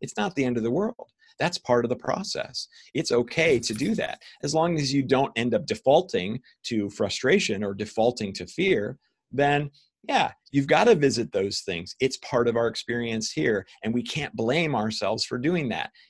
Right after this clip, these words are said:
If we do, then we're essentially saying that I'm always in a fear situation and I don't like it. Okay,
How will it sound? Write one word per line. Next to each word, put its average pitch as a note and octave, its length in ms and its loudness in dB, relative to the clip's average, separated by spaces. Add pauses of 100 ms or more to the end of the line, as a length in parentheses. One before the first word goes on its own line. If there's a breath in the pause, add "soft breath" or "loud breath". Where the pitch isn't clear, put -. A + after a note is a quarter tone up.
If A#2+ 180 4
we G#2+ 140 0
do, C3+ 480 6 (240 loud breath)
then D#3+ 260 4
we're E3+ 140 6
essentially B2+ 560 2
saying A#2+ 360 0
that G#2+ 280 2 (400 soft breath)
I'm D3+ 320 4
always D3+ 400 6
in C3 420 2 (180 loud breath)
a A#2 140 2
fear C#3+ 320 4
situation B2 720 2
and G#2+ 120 0
I D3 160 6
don't D3+ 240 2
like B2+ 300 4
it. - 120 -6 (440)
Okay, A#2 440 2